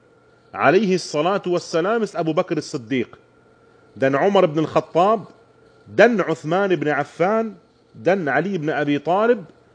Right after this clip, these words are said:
und sie waren die rechtgeleiteten und rechtschaffenen Kalifen. Das basiert darauf, liebe Geschwister, dass Al-Bukhari überliefert,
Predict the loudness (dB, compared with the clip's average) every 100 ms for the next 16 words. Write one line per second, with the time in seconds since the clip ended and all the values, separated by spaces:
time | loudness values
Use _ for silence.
0 | _ _ -8 -6 -4 -2 2 2 2 0
1 | -2 0 0 2 2 0 -2 2 2 2
2 | -4 -4 -10 -10 _ _ _ _ -8 0
3 | 0 0 -4 -2 -2 -2 -4 0 0 0
4 | -6 -16 -20 _ _ _ _ _ _ _
5 | _ _ _ _ _ _ _ _ _ _
6 | _ _ _ _ _ _ _ _ _ _
7 | _ _ _ _ _ _ _ _ _ 2
8 | 2 6 4 4 4 6 6 4 0 -6
9 | -6 -4 -4 0 0 0 -4 _ _ _
10 | _ _ _ _ _ _ _ _ _ _
11 | _ 4 4 4 -4 -2 -2 2 2 2
12 | 0 -2 -2 -2 -4 -6